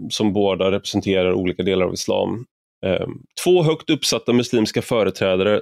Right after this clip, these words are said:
säger sig söka dialog. Det är dock tydligt att målet med denna dialog är att slå mot svensk demokrati genom att försöka inskränka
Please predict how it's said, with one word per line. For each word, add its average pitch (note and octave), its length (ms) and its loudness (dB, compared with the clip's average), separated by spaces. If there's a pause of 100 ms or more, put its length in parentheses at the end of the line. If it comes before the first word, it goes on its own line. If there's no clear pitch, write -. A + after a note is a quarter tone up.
(140)
säger G#2 240 2
sig G2+ 360 0
söka G#2 360 0
dialog. G#2 640 0
Det A#2+ 100 -2
är A#2+ 60 0
dock D3 220 -4 (120)
tydligt C3+ 360 0
att C#3+ 120 -2
målet G#2 440 2
med A#2 140 2
denna G2+ 240 0
dialog G2+ 720 0
är G#2 240 -2
att - 180 -2
slå B2+ 320 2
mot G2+ 220 0
svensk D#3 480 -2
demokrati D3+ 720 0
genom A#2 300 0
att - 80 -12
försöka A#2+ 420 -4
inskränka F#2 960 -2